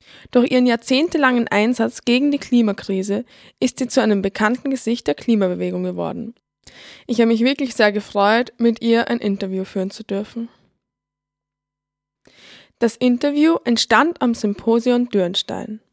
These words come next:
Das diesjährige Symposion Dürnstein fand vom vierundzwanzigsten bis zum sechsundzwanzigsten März, wie der Name schon vermuten lässt, im Stift Dürnstein statt. In der elften Ausgabe des Symposion Dürnsteins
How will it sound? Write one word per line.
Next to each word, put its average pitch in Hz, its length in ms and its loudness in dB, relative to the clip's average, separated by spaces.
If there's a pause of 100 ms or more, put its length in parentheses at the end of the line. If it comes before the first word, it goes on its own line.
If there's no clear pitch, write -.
(800)
Das - 220 0
diesjährige 226 560 2
Symposion 220 680 0
Dürnstein 262 680 0 (280)
fand 233 320 2
vom 214 220 -2
vierundzwanzigsten 277 1120 -2
bis - 240 -2
zum 240 140 -2
sechsundzwanzigsten 208 1000 -4
März, 220 440 0 (400)
wie 240 180 4
der 311 140 4
Name 240 320 4
schon 214 160 -2
vermuten 220 480 0
lässt, 220 440 -2 (280)
im 311 160 4
Stift - 420 -2
Dürnstein 196 540 -2
statt. - 480 -10 (560)
In 226 140 4
der - 200 -2
elften 269 340 0
Ausgabe 202 600 2
des 196 180 -4
Symposion 214 580 0
Dürnsteins 226 800 -2